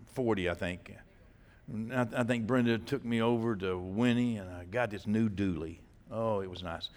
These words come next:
Tom, you wrecked that dually too, I think, didn't you? Hit the gas pump with it, didn't you? <laughs> Remember the side panel? <laughs> I keep picking on Tom. Tom just, uh, he,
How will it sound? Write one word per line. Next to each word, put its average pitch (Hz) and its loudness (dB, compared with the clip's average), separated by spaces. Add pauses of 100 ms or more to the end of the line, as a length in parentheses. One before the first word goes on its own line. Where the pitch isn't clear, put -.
(420)
Tom, 139 4
you 165 0
wrecked 104 0
that 104 0
dually 127 2
too, 226 0
I 104 0
think, 101 -2
didn't 117 4
you? 175 4
Hit 165 4
the 165 -10
gas 170 8
pump 113 2
with 98 4
it, 104 0
didn't 131 4
you? 170 4 (480)
<laughs> - -16
Remember 135 2
the 120 4
side 131 6
panel? 139 4 (720)
<laughs> - -4 (960)
I 147 6
keep 110 0
picking 110 2
on 123 2
Tom. 123 2 (240)
Tom 123 4
just, 113 -2
uh, 120 2
he, 120 -2